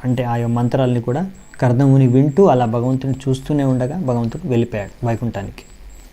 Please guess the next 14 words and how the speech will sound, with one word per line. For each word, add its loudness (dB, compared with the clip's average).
<coughs> 0
So, 2
సామవేదం 4
ముఖ్యంగా 4
ఈ 6
రెండు 4
పక్షికి, -4
అంటే -2
గరుడ 4
దేవుడికి 4
ఉన్న 4
రెండు 2
రెక్కల 4
ద్వారా, 6